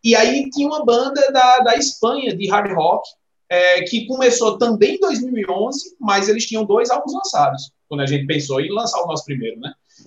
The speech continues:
Então, como é... a gente pegou e começou a discutir pra gente gravar se a gente trocaria o nome da banda.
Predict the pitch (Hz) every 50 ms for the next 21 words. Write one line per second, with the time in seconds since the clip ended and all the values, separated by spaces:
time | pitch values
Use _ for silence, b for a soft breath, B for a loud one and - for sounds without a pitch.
0 | b - 143 143 143 143 139 160 165 165 170 170 175 175 170 165 165 160 156 139
1 | 165 165 160 156 156 156 156 151 151 147 143 139 139 135 131 127 123 123 117 -
2 | - - _ _ _ _ _ _ _ _ - 147 151 156 160 160 160 180 175 180
3 | 202 196 190 202 190 190 190 190 196 220 220 220 214 - 220 214 214 214 220 226
4 | - - 226 202 - 202 208 240 254 254 240 226 - 196 - - - 180 170 -
5 | 180 196 - - 262 - 220 214 214 214 - 226 233 233 233 214 185 196 202 226
6 | 226 220 226 220 208 196 165 139 123 117 - -